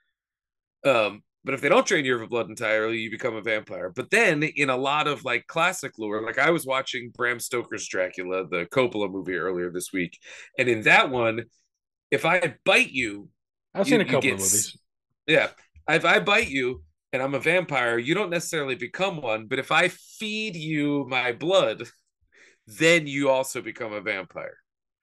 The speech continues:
Speaker 1: And I just put together the pun that you did there, and I'm gonna say, "Well done."
Speaker 2: Thank you. Um,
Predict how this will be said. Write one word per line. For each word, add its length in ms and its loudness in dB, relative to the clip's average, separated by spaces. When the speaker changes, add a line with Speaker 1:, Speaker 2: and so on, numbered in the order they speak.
Speaker 1:
And 200 6
I 140 6
just 360 2
put 120 4
together 340 0
the 120 -2
pun 260 -4
that 100 -4
you 120 -6
did 180 -8
there, 200 4
and 80 0
I'm 140 0
gonna 120 -4
say, 180 0
"Well 240 2
done." 220 -6
Speaker 2:
Thank 180 -10
you. 400 -14
Um, 680 -2